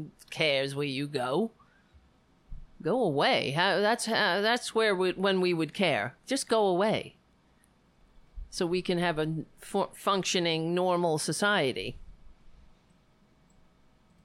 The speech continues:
We, we're gonna, we wanna track Doctor, is, is,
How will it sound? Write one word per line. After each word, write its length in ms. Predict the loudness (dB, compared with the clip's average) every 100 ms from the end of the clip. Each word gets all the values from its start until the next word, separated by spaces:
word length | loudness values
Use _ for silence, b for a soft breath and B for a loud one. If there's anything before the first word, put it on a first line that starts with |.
| -20 _ -8
We, 160 | -6 -4
we're 140 | -4 0
gonna, 300 | 2 0 -4 -14 -10
we 160 | -4 -2
wanna 260 | 0 0 -2
track 640 | -2 0 0 0 -6 -12 -14 -16 -20 -20 -20 _ _ _ _ _ _ _ _ _ _ _ -6
Doctor, 460 | -4 -4 -2 -2 -2
is, 180 | -4 -2
is, 240 | -2 -4